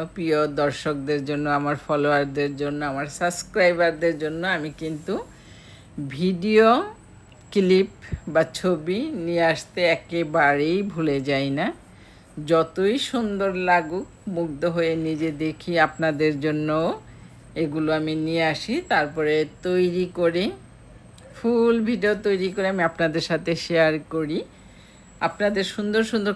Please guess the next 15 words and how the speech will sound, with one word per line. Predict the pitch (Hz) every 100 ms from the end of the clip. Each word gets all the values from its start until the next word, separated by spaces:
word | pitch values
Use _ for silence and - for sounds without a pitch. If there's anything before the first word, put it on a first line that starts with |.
| 190
কমেন্টস | 160 165 165 -
পড়তে | 170 - 165 156
ভালো | 165 160 156 160
লাগে। | 156 147 165 262 - - - - -
আপনি | 139 - 156
যদি | 156 151
আমার | 160 147 -
চ্যানেল | 165 156 156 165
আজ | 143 170
নতুন | 147 160 156 156
হয়ে | 156 151 139
থাকেন, | 156 147 - 180 302 - - - - - 170
অনুরোধ | 160 160 156 151
করবো | 170 165 151
এক্ষুনি | 151 - 208